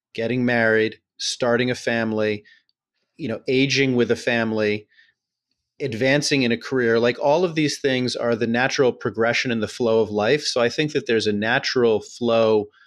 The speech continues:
whether you have outside coaching or therapy. Um, but there, and there's some people who I think, and I, I feel like I'm one of these people who sort of is a fairly even keeled kind of person. I don't have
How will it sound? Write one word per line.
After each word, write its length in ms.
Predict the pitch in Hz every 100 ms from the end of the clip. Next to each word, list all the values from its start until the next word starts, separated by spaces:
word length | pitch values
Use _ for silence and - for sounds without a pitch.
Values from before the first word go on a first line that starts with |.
| _ _ _ _ 110
whether 300 | 127 131 131
you 220 | 120 117
have 560 | 120 120 117 117 107 -
outside 680 | 131 127 - 123 113 113 -
coaching 580 | 160 147 - 143 127 120
or 140 | 110
therapy. 760 | 107 139 135 135 - 113 107 - - - - _ -
Um, 480 | 120 117 113 110 113 _ _ _ -
but 180 | 143 -
there, 180 | 147
and 140 | 151 147
there's 180 | 139 -
some 180 | 208
people 320 | 233 180 143 131
who 400 | - 139 135 -
I 140 | 131
think, 420 | 123 - 131 131 -
and 120 | 127
I, 240 | 117 117 - -
I 80 |
feel 180 | 123 147
like 160 | 131 120
I'm 120 | 120
one 100 | 117
of 80 | 117
these 140 | 117
people 280 | - 127 127
who 200 | - 127
sort 260 | - 151 143
of 140 | 127 - -
is 180 | 117
a 80 | 120
fairly 400 | 113 139 139 131
even 380 | 131 135 123 117
keeled 400 | - 131 131 127
kind 200 | 135 117
of 80 | -
person. 420 | 127 127 139 127
I 80 | 113
don't 140 | 113
have 160 | 117